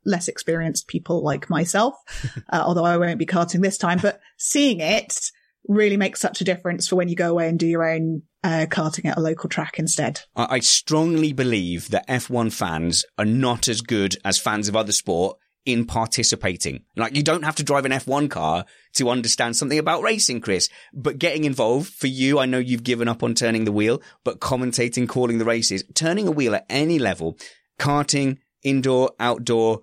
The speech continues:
Speaker 2: sim racing, just helps you understand the competitive element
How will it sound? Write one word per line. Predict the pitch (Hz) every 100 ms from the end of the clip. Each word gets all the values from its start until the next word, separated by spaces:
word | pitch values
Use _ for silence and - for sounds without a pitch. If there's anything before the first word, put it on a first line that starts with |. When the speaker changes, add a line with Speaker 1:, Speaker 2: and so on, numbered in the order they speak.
| _
Speaker 2:
sim | - - 151 135
racing, | 127 113 - 85 87 - _ -
just | 147 143 -
helps | 110 139 143 - 127
you | 120 117
understand | 123 120 117 - 117 95 87 87 92 92 107 - -
the | -
competitive | 113 123 123 - - 107
element | 110 104 92 85 87